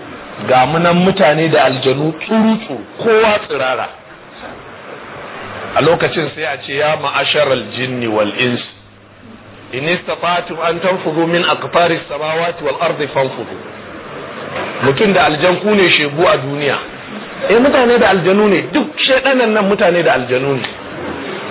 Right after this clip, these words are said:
Ba dan haka ba da duniya ta zauna lafiya. A daji akwai kura, akwai kerkeci, ak-, amma baka taba jin ana yaƙi an ƙona dajin ba. Kowa yana zaunan ya fito, Allah ya bashi kalaci ya koma.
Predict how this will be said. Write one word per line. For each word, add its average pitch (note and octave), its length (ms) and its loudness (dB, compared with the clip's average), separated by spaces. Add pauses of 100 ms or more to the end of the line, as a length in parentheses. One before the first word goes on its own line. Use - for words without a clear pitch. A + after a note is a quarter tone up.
Ba D#3 120 4
dan A3+ 140 4
haka A#3 180 2
ba A3 100 2
da G3 140 4
duniya G#3 360 4
ta F3+ 180 4
zauna F#3 240 4
lafiya. C#3 400 2 (420)
A C#3 80 4
daji G3 320 4
akwai F#3 280 2
kura, G#3 360 2
akwai G3 220 0
kerkeci, G3+ 460 -2
ak-, D3+ 220 -4
amma G#3 260 0
baka G#3 180 -2
taba C4+ 200 2
jin G#3 180 0
ana G3+ 180 2
yaƙi E3+ 280 2
an D#3 140 0
ƙona E3+ 200 4
dajin C3 340 2
ba. G2+ 80 -8 (540)
Kowa A#3 300 6
yana G#3+ 220 0
zaunan F#3 320 2
ya A3 140 4
fito, A3 240 0
Allah A3 200 4
ya F#3 60 6
bashi G3 240 4
kalaci D#3+ 480 2
ya F3 80 2
koma. C#3+ 320 -2